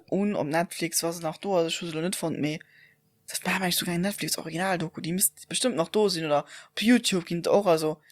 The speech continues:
das ist schon krass, es gibt auch viel Aufnahmen vom Gr-, also aus dem Gerichtssaal selber und das ist wirklich nicht schlecht.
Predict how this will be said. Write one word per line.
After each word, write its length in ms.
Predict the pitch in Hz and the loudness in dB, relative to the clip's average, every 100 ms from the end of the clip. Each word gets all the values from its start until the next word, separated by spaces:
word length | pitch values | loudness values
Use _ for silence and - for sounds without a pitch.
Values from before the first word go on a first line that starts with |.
| _ _ _ _ - | _ _ _ _ -6
das 200 | 180 175 | 0 2
ist 80 | - | 2
schon 360 | 190 185 185 - | 2 0 -2 -10
krass, 280 | - 180 175 | -4 0 2
es 100 | 175 | 0
gibt 160 | 190 175 | 4 4
auch 100 | 170 | 4
viel 240 | - 208 | -2 0
Aufnahmen 680 | - 208 190 175 175 170 175 | 0 2 4 4 4 -2 -4
vom 340 | - 175 170 165 | -10 -8 -8 -10
Gr-, 360 | 175 - - _ | -12 -12 -14 _
also 300 | 165 165 165 - - - | 0 0 0 -4 -20 0
aus 240 | 156 180 - | 4 6 4
dem 120 | 165 | 0
Gerichtssaal 520 | - 185 - 151 156 | -2 0 2 2 4
selber 760 | 180 196 190 160 156 156 - 151 | 8 8 8 4 2 4 4 0
und 240 | 151 156 _ _ _ _ _ _ _ - | -2 -10 _ _ _ _ _ _ _ 0
das 200 | 175 175 | 2 4
ist 40 | |
wirklich 240 | 170 - - - _ _ _ _ _ _ _ _ - | 0 -2 -6 -8 _ _ _ _ _ _ _ _ -8
nicht 160 | 151 - | -4 -4
schlecht. 400 | 143 147 - | -4 -4 -6